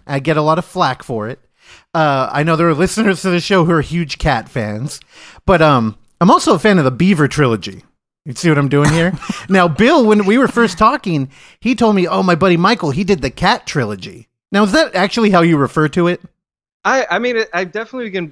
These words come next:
Speaker 3: been playing th-, with this kind of language within my work and my craft and, like, what's given to me and, like, when I kind of do more, like, scrappy, intuitive stuff.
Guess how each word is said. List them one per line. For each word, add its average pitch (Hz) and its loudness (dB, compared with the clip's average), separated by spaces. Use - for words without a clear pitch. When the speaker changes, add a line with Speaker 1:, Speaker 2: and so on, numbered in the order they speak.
Speaker 3:
been 160 -6
playing 143 -4
th-, 143 -6
with 135 -6
this 131 -6
kind 135 -4
of 117 -4
language 131 -4
within 123 -6
my 123 -4
work 123 -4
and 131 -6
my 117 -4
craft 120 -6
and, 117 -10
like, 113 -10
what's 117 -12
given 131 -8
to 151 -12
me 156 -4
and, 127 -4
like, 113 -6
when 120 -6
I 117 -4
kind 123 -8
of 117 -8
do 123 -6
more, 120 -2
like, 113 -4
scrappy, 123 -6
intuitive 139 -8
stuff. 165 -6